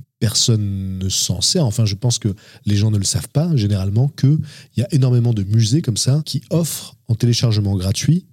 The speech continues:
des scans, euh, haute résolution de leurs archives, euh, historiques. Euh, il y a des vieux bouquins du, du dix-neuvième siècle comme ça, qui sont entièrement scannés, euh,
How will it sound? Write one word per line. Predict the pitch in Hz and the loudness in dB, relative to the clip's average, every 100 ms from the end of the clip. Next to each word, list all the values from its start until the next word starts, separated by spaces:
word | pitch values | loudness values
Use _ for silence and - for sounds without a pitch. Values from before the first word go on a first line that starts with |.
| - | -6
des | 104 | -2
scans, | - - 139 165 127 85 _ - - - - | 0 2 2 4 2 0 _ -20 -20 -14 -6
euh, | 90 92 - | -2 -2 0
haute | 160 147 | 0 2
résolution | 127 107 107 98 - 131 175 - _ _ | 0 2 2 0 2 0 0 -8 _ _
de | - | -2
leurs | 98 92 | 0 0
archives, | 95 - - 123 113 | -2 -2 2 2 2
euh, | 98 92 85 98 | 0 -2 -4 -4
historiques. | 107 - 98 98 135 135 110 | -2 0 0 4 2 2 0
Euh, | 98 95 | 0 0
il | 92 | -2
y | 92 | -6
a | 87 | -6
des | 87 | -4
vieux | 98 110 | 0 0
bouquins | 104 92 - 110 | 0 -2 0 0
du, | 101 95 | -2 -6
du | 95 101 | -8 -8
dix-neuvième | 95 101 101 98 92 | -4 -2 0 0 0
siècle | - 113 113 | 0 0 0
comme | 101 92 | -2 -2
ça, | - 110 | 0 0
qui | 104 | -2
sont | - 98 87 | -4 -4 -4
entièrement | 92 - 107 101 | -4 -2 -2 -2
scannés, | 98 - 104 107 117 117 | -2 0 2 2 4 2
euh, | 101 | 0